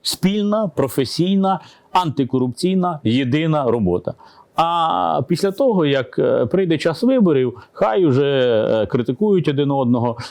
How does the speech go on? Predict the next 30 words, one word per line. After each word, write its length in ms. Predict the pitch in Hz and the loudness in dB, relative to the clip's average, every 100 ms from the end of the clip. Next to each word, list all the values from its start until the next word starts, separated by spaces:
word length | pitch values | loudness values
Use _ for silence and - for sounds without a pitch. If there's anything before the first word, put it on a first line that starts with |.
| - | -4
Хоча 300 | 147 - 160 | -4 -2 -2
я 240 | 170 196 | 0 -2
все 200 | 165 160 | 0 -2
більше 380 | 156 214 190 156 | 0 -2 -2 -2
і 20 | |
більше 340 | 135 135 - 113 | 0 0 0 0
переконуюся, 760 | 120 120 190 208 139 123 107 | -2 -2 0 0 0 0 -2
дивлячись 580 | 98 143 131 127 123 - | 0 0 0 0 -4 -2
і 40 | |
на 100 | 208 | -2
ситуацію 460 | 165 131 135 117 120 | -2 -2 -2 0 -2
з 80 | - | -2
Києвом, 480 | - 185 160 123 117 | -2 0 0 2 2
і 60 | |
мої 220 | 127 143 | 2 0
поїздки 460 | 127 131 120 110 117 | 0 0 0 -2 -2
по 120 | 104 | -2
регіонах 440 | 110 104 170 190 117 | 0 0 0 -2 -4
показують, 540 | 123 151 151 120 110 - - - - - | -4 -2 0 0 -2 -6 -16 -16 -12 -2
е, 180 | 107 110 | -2 -2
що 320 | - 127 117 - - _ _ _ - - | -2 -4 -4 -10 -18 _ _ _ -18 -10
чим 260 | - 185 170 | -4 0 2
більше 360 | 160 139 - | 2 2 0
при 200 | 117 127 | 0 -2
владі, 540 | 131 175 208 170 113 101 _ _ _ | 0 0 0 0 0 -2 _ _ _
е, 420 | - 101 101 98 87 | -2 0 0 0 2
місцевій 760 | 131 - - 127 95 92 85 - - | 0 0 0 0 0 0 -4 -8 -4
знаходиться 580 | 104 123 170 123 - | -2 0 0 0 0
якась 280 | 123 117 127 | 0 0 -2
команда, 560 | - 160 226 202 135 | -2 -2 0 0 0